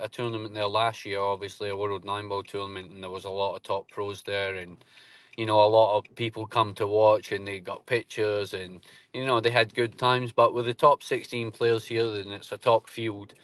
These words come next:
um, I feel like the people that are coming are gonna get a little bit more this time, you know. Um, I think it's gonna be not as many people. It's just gonna be a lot of people there, but it's gonna be more V I P.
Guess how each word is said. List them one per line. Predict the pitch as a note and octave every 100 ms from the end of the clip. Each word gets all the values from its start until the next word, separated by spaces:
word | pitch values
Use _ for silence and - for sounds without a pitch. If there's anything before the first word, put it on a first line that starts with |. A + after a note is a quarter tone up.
| - _ -
um, | G#2+ G#2+ G#2
I | A2
feel | B2+ B2
like | A2 G#2+
the | A2+
people | G#2 A#2+ A2 G#2+
that | G2
are | G2+
coming | - G#2+ G#2
are | G2+
gonna | G2 G2
get | F#2+ G2
a | G2
little | G2+ F#2+
bit | F2+ F2
more | G2 G2
this | F#2 F2+
time, | - F#2+ F#2
you | F2+
know. | F#2+ F#2+ _ _ _ _ _ -
Um, | F#2+ F#2 F#2 F2+ F2 _ - _
I | - G2+
think | G2+
it's | G2+ -
gonna | G#2+ G2
be | G2 G2
not | G#2 G2+
as | G2
many | G2+ F#2 F2+
people. | - F#2+ G2 G2
It's | G#2
just | B2 A#2+
gonna | B2+
be | A#2
a | G#2+
lot | A2 G#2
of | F#2+
people | A2 G#2+
there, | G2+ G2+
but | F#2+ G2+
it's | G2+
gonna | A2 G2+
be | G2+
more | G2 G2+ F#2+ F#2+ F#2
V | F#2+ G2
I | F#2+ F#2
P. | - F#2+ F#2+